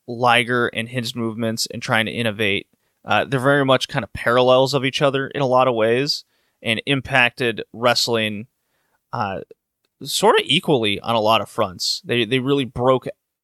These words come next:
into the mainstream in their, their own ways.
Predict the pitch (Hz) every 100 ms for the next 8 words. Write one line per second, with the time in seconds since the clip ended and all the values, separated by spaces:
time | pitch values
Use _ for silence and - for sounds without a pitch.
0 | _ 139 143 - 139 120 117 120 113 -
1 | 127 113 110 110 107 78 120 110 - 117
2 | 110 110 117 107 104 104 -